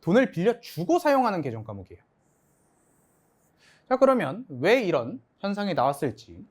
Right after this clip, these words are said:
어, 요렇게. 자, 주 플레이 패스 회사에다가 백만 원을 대여하다 이런 식으로 나오면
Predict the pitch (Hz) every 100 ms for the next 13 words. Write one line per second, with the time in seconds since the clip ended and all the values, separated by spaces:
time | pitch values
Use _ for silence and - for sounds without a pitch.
0 | _ _ 110 98 95 113 - 101 - -
1 | _ _ _ _ _ _ _ _ 185 -
2 | 214 247 285 294 294 302 294 - 147 220
3 | - _ _ 226 214 220 208 196 185 170
4 | 165 220 254 269 262 202 220 226 220 220
5 | 220 220 214 214 120 147 254 254 254 233
6 | 226 220 160 170 165 160 143 101 98 117
7 | 131